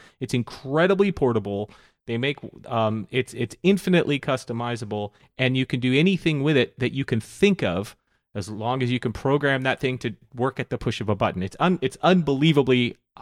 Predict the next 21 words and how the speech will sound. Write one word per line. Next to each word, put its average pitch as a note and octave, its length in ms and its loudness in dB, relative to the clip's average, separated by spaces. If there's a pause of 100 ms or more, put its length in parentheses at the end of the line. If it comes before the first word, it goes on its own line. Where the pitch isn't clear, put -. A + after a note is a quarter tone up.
useful, G#2 800 0
way C#3+ 320 -2
more C3+ 220 2
than A#2+ 140 2
I A2 100 2
thought A2 220 -2
it F#2+ 80 -2
was. G#2 160 -4
And C3+ 120 -2
they're D#3 80 -2
not G3+ 220 -2
particularly C3+ 400 -4
expensive. A#2+ 360 -4
I G#2+ 40 -2
think A#2 140 -4
this D3+ 160 -4
one B2 80 -2
was A2+ 160 -4
maybe A2+ 300 0
a G2+ 60 4
hun-, A#2 180 0